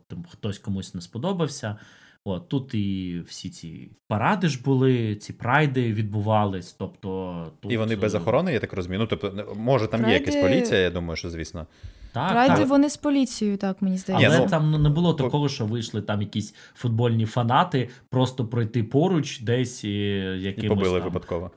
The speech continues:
Speaker 1: Так.
Speaker 3: Ні, я просто порівнюю, я, я не кажу з цим, але я просто порівнюю взагалі там з, з Францією, з,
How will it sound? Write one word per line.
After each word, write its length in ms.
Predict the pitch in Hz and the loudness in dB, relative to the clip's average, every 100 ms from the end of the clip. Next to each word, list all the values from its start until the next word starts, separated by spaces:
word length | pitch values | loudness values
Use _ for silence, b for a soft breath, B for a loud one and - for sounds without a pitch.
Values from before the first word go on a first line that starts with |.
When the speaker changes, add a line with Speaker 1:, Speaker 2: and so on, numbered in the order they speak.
| - | -2
Speaker 1:
Так. 180 | 107 | 2
Speaker 3:
Ні, 120 | 269 254 | 4 4
я 100 | 233 | 2
просто 320 | 294 - 262 | -2 -4 -4
порівнюю, 760 | 269 262 277 277 247 233 208 - - - - | -4 -2 2 2 2 0 -4 -10 -12 -10 -8
я, 240 | 202 226 196 | -4 -2 -2
я 160 | 220 | 2
не 100 | 226 | 2
кажу 220 | 226 233 240 | 2 -2 -4
з 40 | |
цим, 200 | 302 277 | -4 -2
але 220 | 220 202 - | -2 -6 -8
я 220 | 202 240 | -8 -4
просто 300 | 269 285 233 | -2 -4 -4
порівнюю 440 | 226 247 269 247 | -4 -2 2 2
взагалі 640 | 208 202 208 226 262 262 233 | 2 -2 -2 0 0 0 -2
там 200 | 196 196 | -2 -4
з, 80 | 202 | -4
з 60 | - | -8
Францією, 800 | 208 226 233 226 220 214 208 208 | -2 2 2 2 -2 0 0 -2
з, 180 | 202 | -4